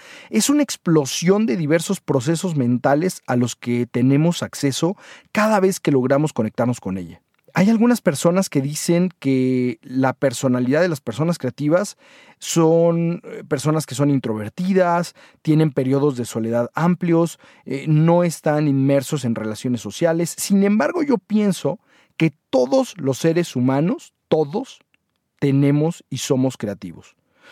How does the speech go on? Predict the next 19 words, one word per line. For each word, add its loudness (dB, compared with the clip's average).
Solo 2
que 0
hay 2
algunas 2
personas 0
que 0
la 0
usan 0
y 0
hay 0
quienes -2
deciden 0
no 2
usarla. 0
La 0
creatividad 0
normalmente 2
se -2
desarrolla 0